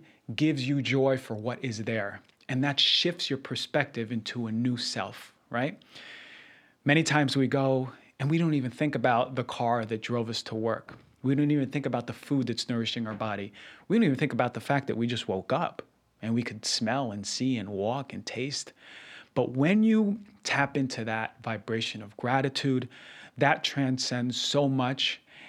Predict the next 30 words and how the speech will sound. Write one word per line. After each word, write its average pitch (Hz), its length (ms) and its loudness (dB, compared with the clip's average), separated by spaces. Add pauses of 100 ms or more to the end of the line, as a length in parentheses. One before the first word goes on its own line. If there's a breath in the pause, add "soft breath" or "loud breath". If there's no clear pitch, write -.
(160 loud breath)
and 117 240 2
your 135 300 4
days, 127 580 2 (100)
I 113 180 0
promise 120 680 0
you, 113 260 -4 (200)
will 120 180 -4
shift. - 640 -4 (480 loud breath)
So 120 360 2
making 135 440 2
sure 123 400 0
you 104 180 -2
are 98 220 -4
grateful, - 480 -8
grateful, - 440 -8
grateful, - 400 -10
grateful, - 380 -8
grateful. 175 480 0 (1000 loud breath)
Affirm 151 640 4
that 110 160 -2
you're 120 100 -4
grateful. 104 480 -8
Affirm 175 480 -2
what 170 220 -4
you 160 60 -2
want 143 500 0
and 131 120 -4
speak - 460 -2
confidently, 135 920 -6 (180)
right? 127 300 2